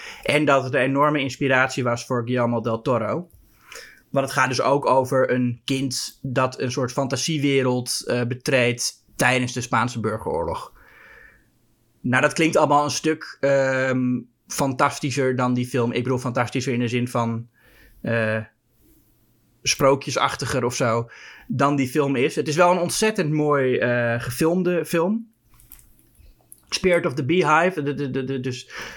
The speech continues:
en, en je voelt je ook soms ook echt alsof je in een bijenkorf zit qua kleurenpalet. Het is een soort honingachtige, eh, eh, eh, sfeer hangt er door die, door die hele film. En de prachtige, eh, eh, beelden van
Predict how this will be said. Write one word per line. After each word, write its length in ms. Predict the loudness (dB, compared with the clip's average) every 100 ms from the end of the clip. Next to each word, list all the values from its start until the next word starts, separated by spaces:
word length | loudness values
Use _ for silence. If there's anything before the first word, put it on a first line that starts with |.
| -12 -2
en, 180 | 0
en 240 | 2 0 0
je 100 | 0
voelt 320 | 0 0 2
je 100 | 2
ook 160 | 2 0
soms 280 | 0 2
ook 180 | 2 2
echt 200 | 0 -2
alsof 240 | -4 -4 -2
je 80 | -2
in 160 | 0
een 140 | 0 0
bijenkorf 580 | 2 2 2 0 0
zit 240 | 0 0 2
qua 220 | 2 0
kleurenpalet. 760 | 0 0 0 0 0 2 0 -2
Het 160 | -4
is 120 | -4
een 60 | -4
soort 200 | -4 -2
honingachtige, 1120 | 0 2 0 0 0 -2 -4 -4 -2 -2 -4 _ -20 -20 -18 -18 -8
eh, 420 | -2 0 0 0
eh, 540 | 0 0 0 0 0 0
eh, 60 |
sfeer 400 | -2 0 2 2
hangt 280 | 2 0 0
er 180 | -2 0
door 120 | -2
die, 300 | 0 0 0
door 100 | 0
die 100 | -2
hele 180 | -2 -2
film. 360 | -2 0 0
En 100 | -2
de 80 | -6
prachtige, 540 | -2 0 0 -4 -4 -2 -2
eh, 420 | -2 -2 -2 -2 -2
eh, 60 |
beelden 440 | 0 0 0 -2 -2
van 360 | -2 -2 -4